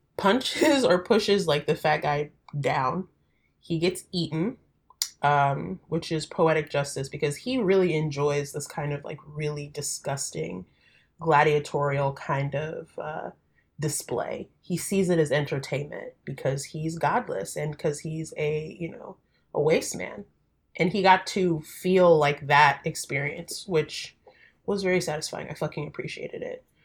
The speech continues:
So now it's just Grisha <laughs> and the owl, and the owl fucking collapses. Once you have one of the, those, like, the special titans, it's like, what, thirteen years or some shit like that? Like, you don't have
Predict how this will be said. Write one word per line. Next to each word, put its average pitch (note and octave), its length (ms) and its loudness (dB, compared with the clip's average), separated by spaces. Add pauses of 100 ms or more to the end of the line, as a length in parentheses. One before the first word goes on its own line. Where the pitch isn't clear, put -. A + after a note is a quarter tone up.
(160)
So - 160 -2
now C4 140 8
it's C4 120 0
just G#3 340 -2
Grisha G3 560 2
<laughs> - 40 -12
and G#3+ 320 6
the F3+ 120 2
owl, E3+ 320 8
and E3 100 0
the E3 80 2
owl F3+ 160 4
fucking F3+ 320 -2
collapses. D#3 680 -2 (760)
Once D4 320 0
you C4 140 0
have F#3 320 6
one E3+ 180 4
of E3 220 2
the, D#3 480 -8 (540)
those, D#3+ 280 6
like, C3 220 -4
the D3 80 -6
special - 360 -6
titans, - 440 -8 (460)
it's - 120 -6
like, F#3+ 140 0
what, D3+ 180 0
thirteen A3+ 400 -2
years A#3 240 -2
or A3+ 80 -2
some A#3 160 -2
shit A#3 160 -2
like A3 200 -2
that? A3+ 260 -2
Like, E3+ 220 0
you G3+ 260 -4
don't G3 260 2
have E3 180 2